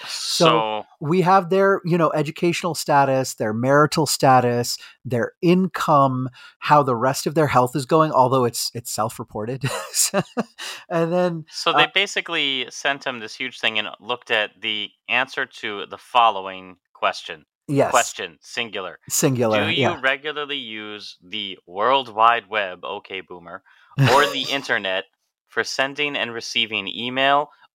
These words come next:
Speaker 2: or any other purpose, such as making purchases, searching for information, making travel reservations, watching TikToks?" Not one that was included,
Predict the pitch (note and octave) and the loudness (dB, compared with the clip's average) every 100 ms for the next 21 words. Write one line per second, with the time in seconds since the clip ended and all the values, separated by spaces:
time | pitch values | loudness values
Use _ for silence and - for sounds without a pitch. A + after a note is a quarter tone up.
0 | - B2 A2+ G2+ - C3+ D3+ D#3+ D#3+ - | 0 4 6 4 0 -2 -2 -6 -8 0
1 | A2+ A2+ A#2 A2+ - G#2+ - E2 - - | 2 2 2 0 0 0 0 -10 -10 -16
2 | - F#2+ - F#2+ - F#2+ B2 C3 F3 E3+ | -8 -6 -4 -4 -2 -4 -4 -4 -2 -2
3 | - - F#2 E2 - _ _ - A3+ - | -4 -6 -6 -6 -12 _ _ -2 -2 -2
4 | G#3 G3 F#3+ F3 E3 D#3+ D#3 - D#2+ _ | -6 -6 -6 -6 -4 -4 -4 -4 -12 _
5 | _ _ F2 F#2+ B2 A#2+ D#3 D3+ C3 A2 | _ _ -10 -4 -6 -2 0 0 -2 -6
6 | G2 G2 F#2+ F#2 - D2 - - _ _ | -6 -6 -8 -10 -14 -18 -20 -20 _ _
7 | - F#2+ - A#2 - C#3+ - G2+ E2+ - | 0 0 0 -6 -2 -4 0 0 0 -6
8 | - G#2 G#2 G2 G2+ G2 F#2 G2 F2+ - | -2 2 2 0 -2 -2 -2 -10 -12 -10
9 | C#3+ C3+ | -8 -8